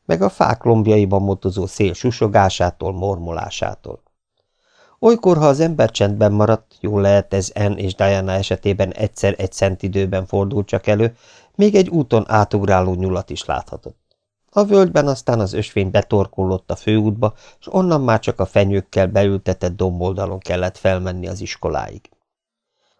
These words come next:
Az Avonlea iskola alacsony eszterhéjú, tágas alakú,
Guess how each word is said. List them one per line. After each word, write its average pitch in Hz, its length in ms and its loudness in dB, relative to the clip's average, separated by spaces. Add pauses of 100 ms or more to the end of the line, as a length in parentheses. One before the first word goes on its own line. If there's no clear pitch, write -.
(160)
Az 113 180 -4
Avonlea 139 480 2
iskola 139 520 0
alacsony 120 560 2
eszterhéjú, 107 720 2 (120)
tágas 101 420 0
alakú, 110 400 2